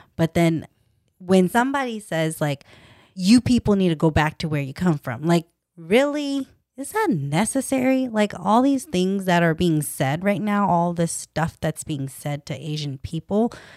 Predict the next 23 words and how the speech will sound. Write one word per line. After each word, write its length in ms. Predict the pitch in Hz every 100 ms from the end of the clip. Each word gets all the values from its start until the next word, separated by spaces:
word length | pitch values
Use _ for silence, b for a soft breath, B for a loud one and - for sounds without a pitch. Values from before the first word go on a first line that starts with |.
| B
it's 80 | 156
like, 140 | 147 _ b b
"You 220 | 202 294
people 380 | - 254 - 233
need 240 | 220 214
to 340 | 180 160 151 147 B B B B
do 200 | 175 220
X, 280 | - 208 -
Y, 160 | 202 196
and 160 | 185
Z." 340 | 175 165 147 156
I've 180 | 170 185
seen 300 | - 208 185
videos 420 | 165 170 170 170
where 520 | 156 151 147 139 123 -
this 220 | 180 -
lady 480 | 165 160 170 170 151
on 240 | - 160
a, 180 | 147 143
like, 220 | 135 -
a 20 |
subway 680 | - - 190 160 156 135 143 B B B
was, 240 | 156 143